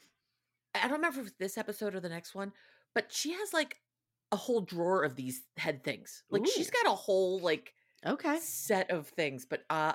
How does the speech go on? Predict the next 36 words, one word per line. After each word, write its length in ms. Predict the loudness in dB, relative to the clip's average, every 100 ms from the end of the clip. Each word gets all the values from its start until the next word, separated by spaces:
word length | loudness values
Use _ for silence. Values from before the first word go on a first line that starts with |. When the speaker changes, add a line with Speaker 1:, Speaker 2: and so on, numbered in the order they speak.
| -2 -8
Speaker 1:
this 280 | -8 -8 -10
Muppet 280 | -10 -8 -8
rainbow 320 | -8 -8 -6 -4
wig 400 | -4 -4 -6 _
is 320 | -10 -10 -12 -18 -12
everything. 540 | -8 -8 -8 -10 -12 _ _ -20 -20 _ _
Speaker 2:
So 140 | 0
Speaker 1:
It's 80 | 2
Speaker 2:
she 140 | 4 2
Speaker 1:
just 100 | 6
Speaker 2:
shows 160 | 6
Speaker 1:
everything. 120 | 6 8
Speaker 2:
up. 280 | 6 6 -4 _ -6
She's 260 | -2 -2
wearing 320 | 0 -2 -2 -6
that. 240 | -8 -10 _ _ _ _ -2
Speaker 1:
Yeah. 180 | 2 2
Speaker 2:
Mashley 240 | 2 -4
comes 260 | -2 -2 0
in. 180 | 0 0
And 120 | 2
they're 100 | 2
Speaker 1:
Shit's 60 |
Speaker 2:
like, 160 | 4 2
Speaker 1:
going 160 | 2 4
down. 140 | 4 4
Speaker 2:
"Okay, 320 | 2 0 -2 -8
we're 260 | 0 4 6
ready 320 | 8 8 6
to 280 | 4 4 4
and 140 | 4 4
willing 280 | 2 2 0
to 100 | 0
hear 240 | 2 2
from 220 | 2 2 2
everyone," 580 | 0 0 -4 -6 -8